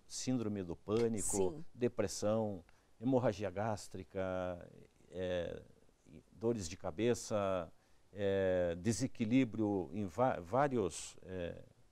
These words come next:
Speaker 1: vários setores da saúde. Então, a, a fé,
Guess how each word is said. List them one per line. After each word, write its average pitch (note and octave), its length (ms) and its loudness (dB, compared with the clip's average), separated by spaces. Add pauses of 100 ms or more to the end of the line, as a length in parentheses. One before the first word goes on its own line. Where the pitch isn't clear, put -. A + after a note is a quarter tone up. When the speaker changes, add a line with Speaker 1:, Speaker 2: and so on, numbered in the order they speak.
(200)
Speaker 1:
vários A#2+ 320 -2
setores G#2+ 760 2
da F#2 160 -4
saúde. F2 460 -4
Então, B2 380 -2 (460)
a, G2+ 320 -4 (120)
a G#2+ 40 -2
fé, C3 520 4